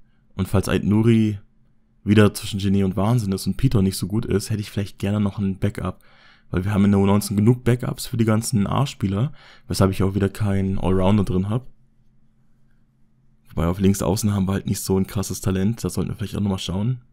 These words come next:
wenn's einen Schnapper gibt. Ansonsten, wenn's eine längerfristige Verletzung gibt, holen wir uns natürlich, äh, Baez oder Sulek zurück. Wenn's nötig ist.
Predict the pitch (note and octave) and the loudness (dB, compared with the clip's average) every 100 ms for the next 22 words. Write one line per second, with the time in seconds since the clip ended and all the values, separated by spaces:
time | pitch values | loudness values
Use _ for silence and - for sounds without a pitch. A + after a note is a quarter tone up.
0 | _ _ _ _ A#2 B2 - - F#2+ G2+ | _ _ _ _ 0 0 -2 -6 -4 -4
1 | G2 F#2+ - - - - - - - - | -4 -8 -10 -16 -20 -20 -18 -20 -20 -20
2 | - - - - - - - - - - | -18 -14 -12 -12 -12 -16 -18 -20 -20 -20
3 | - - - - - F2+ G2+ - A2 G#2 | -20 -20 -16 -6 -2 2 2 2 2 2
4 | G#2 G2 A2 G#2+ G#2+ - G2+ G#2+ G2 G#2 | 2 4 4 2 -4 -4 -4 -4 -2 -2
5 | G2+ - - G2+ G2 - G#2+ F#2+ F#2+ - | -4 -6 -2 0 0 -2 -8 -6 -6 -4
6 | - F#2+ F2 F#2 F#2+ - F#2 F2+ A2 G2 | -4 -2 0 0 0 0 0 0 2 2
7 | - - F#2+ A2+ - - - - - - | 0 -4 -2 -4 -8 -20 -20 -20 -20 -20
8 | _ - _ - - - _ - - _ | _ -20 _ -20 -20 -20 _ -20 -20 _
9 | - - _ - _ - F2+ - F#2+ F2+ | -20 -20 _ -20 _ -10 -8 -4 -4 -4
10 | E2+ - A2+ - | -6 -8 -8 -10